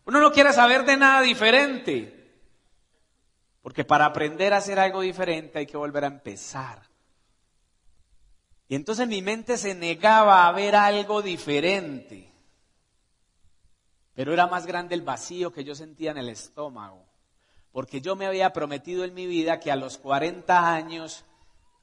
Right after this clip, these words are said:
ya tenía que tener montado un proyecto para dedicarme a viajar, a disfrutar de la vida, a,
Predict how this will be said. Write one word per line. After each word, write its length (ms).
ya 240
tenía 360
que 120
tener 340
montado 480
un 140
proyecto 640
para 240
dedicarme 760
a 80
viajar, 720
a 80
disfrutar 580
de 100
la 200
vida, 760
a, 180